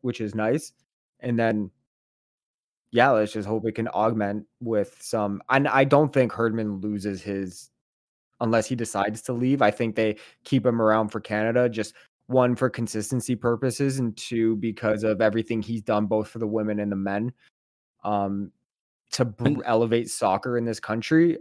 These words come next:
Speaker 1: I, I think you have to give that to him, unless, like I said, there's a catastrophic,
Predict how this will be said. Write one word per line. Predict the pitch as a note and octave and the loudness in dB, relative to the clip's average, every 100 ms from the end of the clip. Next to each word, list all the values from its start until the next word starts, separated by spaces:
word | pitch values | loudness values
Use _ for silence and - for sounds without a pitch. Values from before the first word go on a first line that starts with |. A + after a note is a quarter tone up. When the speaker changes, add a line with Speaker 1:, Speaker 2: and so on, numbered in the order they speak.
| - - | -6 2
Speaker 1:
I, | A#2+ B2 | 2 4
I | C3 | 0
think | - C#3 C#3 | 2 0 2
you | C#3 | 2
have | B2 - A#2 G#2 | 0 0 0 0
to | - | -2
give | A2 A2 G2 | -4 -4 0
that | A#2 B2+ | 0 2
to | C#3+ C3+ | 0 2
him, | E3 E3+ - | 0 -2 0
unless, | B2 A2 G#2+ A#2 | 4 4 2 0
like | G#2+ | 0
I | |
said, | G2+ F#2+ | -2 -2
there's | G#2+ G#2 | -4 -4
a | - _ - | -8 _ -8
catastrophic, | - G#2+ G2+ - - A2+ A2 G#2 - G#2+ - | 0 0 0 -8 -8 -2 2 0 0 -4 -6